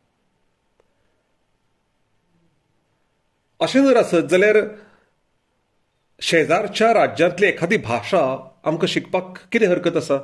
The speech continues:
प्रयत्न करपाक कितें हरकत आसा? प्रयत्न करात.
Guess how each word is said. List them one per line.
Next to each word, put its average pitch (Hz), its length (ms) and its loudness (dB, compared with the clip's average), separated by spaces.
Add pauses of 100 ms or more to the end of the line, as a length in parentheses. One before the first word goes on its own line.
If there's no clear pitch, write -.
(1300)
प्रयत्न 226 400 2
करपाक 196 360 0
कितें 156 120 0
हरकत 139 220 0
आसा? 120 220 -2
प्रयत्न 151 340 0
करात. 185 320 0